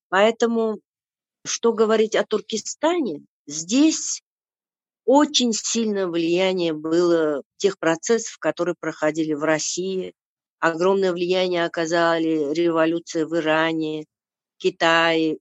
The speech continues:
в Индии. Мы в две тысячи четвертом году проводили международную конференцию, которая называлась «Молодежное движение Юга»,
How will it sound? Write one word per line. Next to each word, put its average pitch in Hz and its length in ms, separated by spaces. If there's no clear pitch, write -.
в 160 140
Индии. 165 680
Мы 240 320
в 202 60
две 214 220
тысячи - 340
четвертом 208 460
году 175 400
проводили 190 640
международную 175 840
конференцию, 170 1120
которая 185 460
называлась 170 840
«Молодежное 185 880
движение 175 560
Юга», 165 520